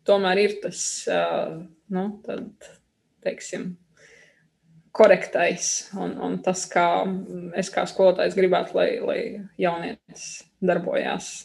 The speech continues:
Nu, protams, ka var darīt dažādi,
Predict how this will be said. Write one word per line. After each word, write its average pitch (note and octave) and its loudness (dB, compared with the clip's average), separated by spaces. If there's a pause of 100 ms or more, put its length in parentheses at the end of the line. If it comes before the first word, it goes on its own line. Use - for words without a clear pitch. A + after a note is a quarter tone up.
(140)
Nu, G#3 -10
protams, G3 6
ka - -4 (520)
var G#3 6
darīt G3 6
dažādi, A#3+ 8